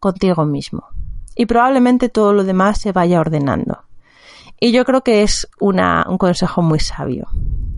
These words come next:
Así que ese sería el, el consejo magistral para afrontar todas estas, estos vaivenes emocionales. Luego,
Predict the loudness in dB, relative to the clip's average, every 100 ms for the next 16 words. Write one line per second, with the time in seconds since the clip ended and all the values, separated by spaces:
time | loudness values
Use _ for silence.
0 | -10 -8 -4 -4 -4 -6 0 2 2 2
1 | 0 0 0 0 0 2 2 2 2 2
2 | 2 0 -2 -2 0 -2 -2 -2 0 0
3 | -2 -4 -6 -8 -8 -10 _ _ -6 -4
4 | -4 -4 0 -2 0 0 2 0 0 -2
5 | -2 0 0 0 -2 0 2 2 2 0
6 | -2 -2 -2 -2 -2 -2 -4 -6 -8 -14
7 | -20 -20 -8 0 4 4 4 2 0